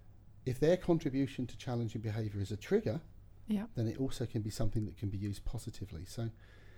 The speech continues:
Speaker 1: but I do think there are a small group of people, not many, who are not really suitable for this work emotionally. They're not bad people. They're not terrible.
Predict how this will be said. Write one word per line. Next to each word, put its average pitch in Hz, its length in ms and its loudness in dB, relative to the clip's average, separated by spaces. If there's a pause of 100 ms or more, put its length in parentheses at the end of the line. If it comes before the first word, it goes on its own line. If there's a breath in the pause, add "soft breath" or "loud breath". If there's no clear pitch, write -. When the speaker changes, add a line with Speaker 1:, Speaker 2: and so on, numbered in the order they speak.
(360 soft breath)
Speaker 1:
but 139 100 10
I 139 80 10
do 180 280 10
think 165 260 4
there 135 200 4
are 135 180 6
a 120 60 0
small 170 380 8
group 107 280 4
of 101 80 0
people, - 320 4 (340)
not 156 160 0
many, 120 280 0 (960 soft breath)
who 127 160 2
are 123 60 2
not 127 220 0 (200)
really 143 340 6
suitable 104 480 -2
for - 140 -2
this - 220 -2
work 101 280 -2
emotionally. 107 420 -2
They're 107 120 -2
not 123 260 -2
bad - 220 -2
people. 131 440 0 (1080 soft breath)
They're 120 100 2
not 120 220 -2
terrible. 113 480 -2